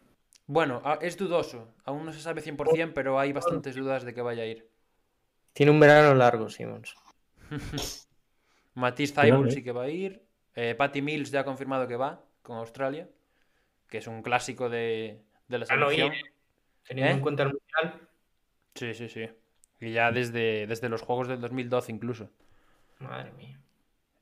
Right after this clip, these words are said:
Speaker 1: Y, y Canadá. Canadá va a ser mi segunda selección, eh. Canadá me gusta mucho la convocatoria que tienen.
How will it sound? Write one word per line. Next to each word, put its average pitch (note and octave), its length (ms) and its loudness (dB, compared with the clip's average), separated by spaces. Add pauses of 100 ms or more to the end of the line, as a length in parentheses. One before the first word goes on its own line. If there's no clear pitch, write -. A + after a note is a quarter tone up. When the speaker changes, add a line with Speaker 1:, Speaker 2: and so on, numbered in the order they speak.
Speaker 1:
Y, A#2+ 400 -6
y C3+ 60 -4
Canadá. B2 480 4
Canadá B2+ 400 2
va E3 80 -2
a E3 40 -6
ser E3 200 -2
mi C#3 340 0
segunda C#3 320 -4
selección, B2 480 -4
eh. A#2 120 -8
Canadá A#2 320 -4
me B2+ 100 -6
gusta B2 240 -8
mucho B2 240 -8
la A2+ 120 -4
convocatoria A2+ 500 -8
que A2+ 80 -8
tienen. A2 340 -10